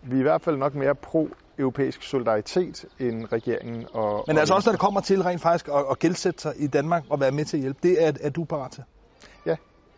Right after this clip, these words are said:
Speaker 1: det er jeg. Jeg er ikke sikker på, at den model, som Merkel og Macron har fremlagt, er den bedste, også fordi den jo også stadigvæk indebærer de her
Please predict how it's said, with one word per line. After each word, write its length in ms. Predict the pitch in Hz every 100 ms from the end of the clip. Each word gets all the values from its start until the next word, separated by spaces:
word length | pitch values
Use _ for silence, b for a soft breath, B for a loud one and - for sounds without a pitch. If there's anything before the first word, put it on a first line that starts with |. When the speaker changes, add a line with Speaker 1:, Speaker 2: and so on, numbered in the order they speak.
| _
Speaker 1:
det 100 | 190
er 140 | 160 135
jeg. 320 | 165 170 156
Jeg 140 | 151
er 20 |
ikke 180 | 165 190
sikker 180 | 196 196
på, 180 | - 165
at 120 | 139
den 160 | 156 151
model, 320 | 135 147 -
som 140 | 147
Merkel 360 | 127 120 127 160
og 80 | 120
Macron 400 | 117 - 131 143
har 100 | 139
fremlagt, 460 | - 120 147 135
er 40 | 120
den 120 | 120
bedste, 360 | 120 123 -
også 140 | 131 131
fordi 160 | 131
den 120 | 123 120
jo 120 | 110
også 160 | 135
stadigvæk 400 | - 180 190 131
indebærer 380 | 120 131 123 107
de 140 | 113 123
her 180 | 127